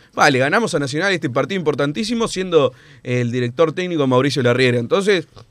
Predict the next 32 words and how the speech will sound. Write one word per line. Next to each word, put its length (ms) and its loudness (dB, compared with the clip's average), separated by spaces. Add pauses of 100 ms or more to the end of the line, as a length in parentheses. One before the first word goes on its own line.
(260)
la 180 4
verdad, 420 8
en-, 280 2
uno 260 4
vio 160 8
ayer 320 6
que 120 -2
en 80 -2
verdad 220 6
tampoco 400 2
hay 100 6
tanta 260 0
diferencia 400 -2
entre 180 -2
los 120 -4
equipos. 440 -4 (460)
La 140 4
diferencia 500 2
que 80 -2
hubo 260 6
fue 160 -4
entre 160 0
los 100 2
técnicos. 640 -2 (960)
Capucho 540 2
planificó 520 2
el 80 8
partido 340 2
porque 180 4
hasta 200 2
debe 140 8
estar, 340 0